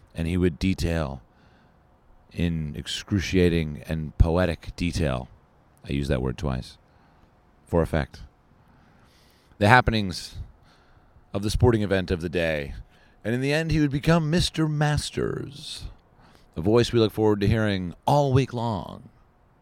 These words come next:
that early weekend in April, to mark the beginning of the golf season, where golfers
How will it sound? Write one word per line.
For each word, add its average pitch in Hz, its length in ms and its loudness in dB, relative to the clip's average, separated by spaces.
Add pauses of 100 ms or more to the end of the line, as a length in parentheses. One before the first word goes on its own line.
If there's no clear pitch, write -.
(540)
that 76 280 -4
early 87 260 2
weekend 78 380 -2
in 76 80 -2
April, 73 400 -2 (760)
to 107 100 10
mark 123 380 4
the 98 80 0
beginning 101 640 2 (260)
of 87 680 2
the 78 460 2 (460)
golf 87 220 2
season, 78 500 -4 (1400)
where 123 160 6
golfers 139 720 2